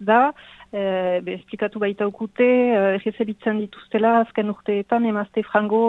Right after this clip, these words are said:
eh, laborantzan plantatu nahi dutenak, hien elkartera baiten direnak, eh, ebe, berbada laborantza munduan diren beste egituretan, em, gabezia batzu baititaizke. Bai,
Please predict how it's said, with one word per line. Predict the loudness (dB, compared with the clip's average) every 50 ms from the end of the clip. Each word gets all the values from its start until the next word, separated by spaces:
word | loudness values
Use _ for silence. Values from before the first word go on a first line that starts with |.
| 2 2
eh, | 2 2 0 0 0 -2
laborantzan | -4 -4 -6 -8 -6 -6 -8 -8 -8
plantatu | -8 -10 -10 -10 -12 -10 -6
nahi | -4 -4 -2
dutenak, | -4 -2 -2 -2 0 0 0 -2 -4 -12 _ -20 -20 -20 -20 -20 -8 -4
hien | 2 2 4 4
elkartera | 4 0 -2 -6 -4 -2 0 0 0
baiten | 2 0 -2 0 0 -2 -2 -2
direnak, | -4 -4 -4 -4 -2 0 -2 -2 -2 -2 0
eh, | 2 4 4 2 2 0 -2 -4 -4 -4 -6 -6 -8 -10 -10 -12 -12 -14 -18 _ -20 -20 -20 -20 -20 -20 -20 -20 -6 _
ebe, | 2 4 4 4 4
berbada | 4 0 0 2 2 2 4 4
laborantza | 2 2 0 -6 -8 -8 -10 -10 -10 -10
munduan | -8 -6 -6 -6 -6 -6
diren | -6 -6 -6 -8
beste | -8 -12 -12 _ -6 -4 -2 -2 -2 -4 -4 -6 -10 -14 -12
egituretan, | -12 -12 -12 -12 -16 -10 -6 2 2 2 4 6 4 4 4 4
em, | 0 0 -2 -4 -8 -10 -14 -16 -18 -18 -20 -20 -20 -20 _
gabezia | -6 -6 -4 -4 -4 -2 -2 -2 -2
batzu | -2 -4 -6 -4 -2
baititaizke. | -2 -2 -2 -10 -12 -6 -4 -4 -6 -6 -6 -8 -8 -8 -8 _ _ _ _ -8
Bai, | -2 -2 -2 -2